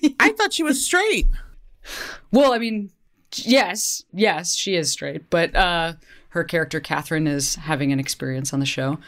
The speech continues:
Speaker 1: Um, but Grace is, like, somebody I've been a fan of forever because she was in Battlestar Galactica, one of my
Speaker 2: Mm-hmm.
Speaker 1: favorite shows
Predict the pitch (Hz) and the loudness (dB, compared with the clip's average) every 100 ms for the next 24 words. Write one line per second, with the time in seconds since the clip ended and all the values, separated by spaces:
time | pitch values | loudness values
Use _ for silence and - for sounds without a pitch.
0 | - - _ - 160 214 226 262 269 233 | -20 -20 _ -2 2 2 4 2 2 -2
1 | 190 165 147 - - 180 165 156 143 151 | -2 -4 -6 -10 -6 -2 0 0 0 -2
2 | 156 147 143 254 269 220 170 165 147 - | 0 -2 0 2 2 0 -4 -4 -2 -2
3 | - - _ - - - 143 139 139 - | -2 -8 _ -8 -4 0 2 2 0 -2
4 | - _ _ 139 131 143 139 143 151 165 | -8 _ _ -2 0 0 -2 -2 0 2
5 | 202 - 165 180 196 185 214 381 185 139 | 2 2 2 4 2 4 2 2 0 -2
6 | 160 - 147 151 151 | -2 0 0 0 -2